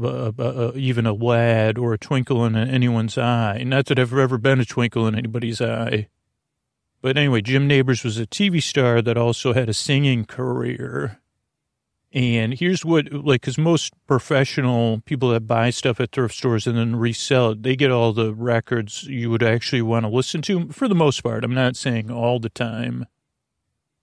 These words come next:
So if you go to a Goodwill, you could get Jim Nabors records. Um, sometimes you could get good musicals or operas or classical record albums. Sometimes you could get good holiday albums.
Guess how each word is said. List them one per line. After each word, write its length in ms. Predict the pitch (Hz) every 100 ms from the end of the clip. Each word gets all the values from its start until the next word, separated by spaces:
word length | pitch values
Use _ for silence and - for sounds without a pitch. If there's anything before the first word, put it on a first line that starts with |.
| _
So 160 | - 147
if 140 | -
you 80 | 143
go 180 | 170 165
to 80 |
a 60 | 147
Goodwill, 400 | 120 143 147 113
you 80 | 110
could 180 | 135 120
get 140 | 117
Jim 240 | 113 143
Nabors 460 | 151 135 131 139 -
records. 760 | 135 135 - 135 139 135 - -
Um, 320 | 120 117 113 101
sometimes 580 | - 170 180 175 156
you 80 | 151
could 140 | 135 127
get 240 | 123 107
good 180 | 135 113
musicals 1040 | 113 117 160 131 113 117 110 117 127 - 120
or 460 | 120 120 113 110
operas 920 | 117 123 131 - 110 110 117 - - 113
or 380 | 120 120 113 107
classical 1080 | - 127 123 143 - 120 120 107 117 113 117
record 420 | 117 110 - 107
albums. 720 | 110 110 117 117 139 - - _ _ _ _ _ _ _ _ _ _
Sometimes 520 | - 156 143 143 131
you 80 | 123
could 160 | 123 113
get 180 | 120
good 180 | - 117
holiday 720 | 104 - 139 135 135 117 113 117
albums. 920 | 113 110 117 113 120 123 123 - -